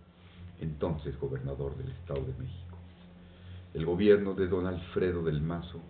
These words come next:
las continuó y amplió, constituyendo en el, la, en lo presente dicha zona uno de los principales núcleos de producción industrial en México.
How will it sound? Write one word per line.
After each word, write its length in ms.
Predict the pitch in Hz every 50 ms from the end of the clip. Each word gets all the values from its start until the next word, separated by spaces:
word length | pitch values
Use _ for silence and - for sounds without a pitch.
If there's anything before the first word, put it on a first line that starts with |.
| - - - - - -
las 220 | 101 107 107 107 -
continuó 720 | - 131 135 131 127 117 117 113 113 110 113 123 127 131 - - - 101
y 80 | 95
amplió, 460 | 92 87 90 87 - 90 82 78 67 69 - - - - - - - - - - - - - - - - - - - - -
constituyendo 1080 | - 131 135 151 151 147 - - 151 135 - 127 127 123 120 123 117 107 104 85 78 71
en 80 | 69
el, 200 | 69 69 69 67 - - - - - - - -
la, 320 | 80 76 73 71 69 71 - - - - - - -
en 160 | 87 87 87
lo 140 | 98 - -
presente 560 | 82 73 73 - 87 80 80 78 76 - 71
dicha 280 | 69 76 73 73 73 67
zona 360 | - - 80 76 76 76 76 73 - - - - - - - - -
uno 280 | 107 107 104 92 85
de 80 | 78 76
los 140 | 71 76 73
principales 680 | - - 73 73 71 73 73 - 78 78 78 78 76 73 - - - -
núcleos 540 | 101 104 104 104 - - 80 76 69 71
de 60 | 73 71
producción 600 | 73 71 73 67 67 65 - - 80 80 80 82 - - - -
industrial 720 | - 78 71 67 67 - - - - - 73 71 67 69
en 140 | 71 67 65
México. 380 | 64 64 - - - - -